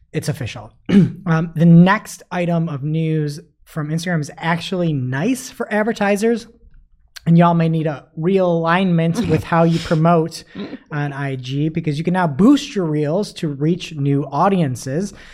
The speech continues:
Speaker 1: Um, similar to what you can do, um, with boosted posts and sponsored posts,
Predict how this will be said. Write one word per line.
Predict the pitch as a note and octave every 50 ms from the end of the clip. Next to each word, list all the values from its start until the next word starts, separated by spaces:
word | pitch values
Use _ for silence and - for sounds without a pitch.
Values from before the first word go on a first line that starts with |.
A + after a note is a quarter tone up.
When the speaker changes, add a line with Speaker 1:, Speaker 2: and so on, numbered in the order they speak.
| - - - - - - - - - _ _ _ _ - - - -
Speaker 1:
Um, | E3 D#3+ E3 E3
similar | - - A3 G3 G3 G3 F#3+ F#3+
to | F#3+ F#3+ G3 F3+ F3 E3+ E3+
what | D#3 E3 E3 D#3
you | E3 E3
can | E3+ F3 D#3+
do, | D3 D#3 D3 D3 D3 C#3+ C#3 C#3 C3+ C#3 C#3+ C#3
um, | C#3+ C3+ C3 C3 C3+ C#3
with | - D3 D3+ D3+ - -
boosted | E3 D#3+ D#3 - - E3+ D3 -
posts | - D3+ C#3+ C#3+ C#3+ C#3 - -
and | C3 A#2+ B2 B2
sponsored | - - - C#3+ C#3 C#3 - - C#3+ B2+ A2+
posts, | C#3+ C#3+ C3 C3 B2+ A#2 -